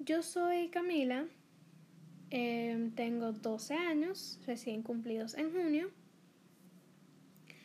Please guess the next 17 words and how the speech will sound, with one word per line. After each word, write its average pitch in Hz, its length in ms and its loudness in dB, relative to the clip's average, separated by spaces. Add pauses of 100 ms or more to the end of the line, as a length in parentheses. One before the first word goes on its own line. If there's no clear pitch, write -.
(240)
Yo 330 100 2
soy 359 120 2
una 370 120 2
persona 330 320 0
la 311 140 0
cual 277 240 2
siempre 285 400 0
intenta 269 440 0
hacer 254 240 -2
su 254 140 -2
contenido 226 460 -2
variado 226 260 -2
en 226 100 0
YouTube. 262 460 -2
Empecé 233 380 -4
en 262 100 2
YouTube 339 420 0